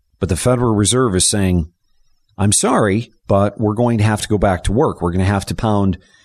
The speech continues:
a few more nails into that coffin." And this is what leads to the anxiety. This is what leads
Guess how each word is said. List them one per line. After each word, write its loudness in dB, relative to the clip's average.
a -4
few 0
more 2
nails 2
into 0
that 0
coffin." -4
And 2
this 2
is -2
what 0
leads 2
to -2
the -4
anxiety. 0
This 0
is 0
what -2
leads 2